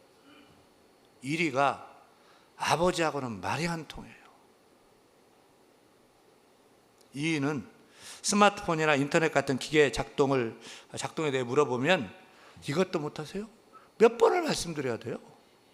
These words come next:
삼 위는 "바빠서 못 찾아뵙겠습니다." 부모님의 마음을 무척 서운하게 하는 말이라는 거죠. 그러면 부모님이 가장 듣고 싶은 말, 자녀에게 듣고 싶은 말 일 위가 뭘까요? 이거예요.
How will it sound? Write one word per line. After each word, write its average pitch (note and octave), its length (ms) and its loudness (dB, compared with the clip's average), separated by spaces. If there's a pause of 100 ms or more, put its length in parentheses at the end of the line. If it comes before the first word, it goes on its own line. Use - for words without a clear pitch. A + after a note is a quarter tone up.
(460)
삼 F#3+ 260 -2
위는 E3+ 300 0
"바빠서 D#3+ 480 2
못 C3+ 180 -4
찾아뵙겠습니다." A#2+ 920 -6 (560)
부모님의 A2+ 280 -6
마음을 A2+ 360 -4
무척 - 540 -8
서운하게 G3+ 540 -2
하는 D#3+ 280 -4 (220)
말이라는 G2 440 -10
거죠. - 240 -18 (640)
그러면 C#3+ 440 0 (520)
부모님이 G#3+ 380 6
가장 - 440 2
듣고 A3 240 2
싶은 G#3+ 300 -2
말, E3+ 380 4
자녀에게 G#3+ 480 6
듣고 G3+ 200 -2
싶은 D#3+ 240 -6 (180)
말 D3 380 0
일 D#3 100 -4
위가 C#3 140 -2
뭘까요? G2 380 -12 (1500)
이거예요. A2+ 360 -12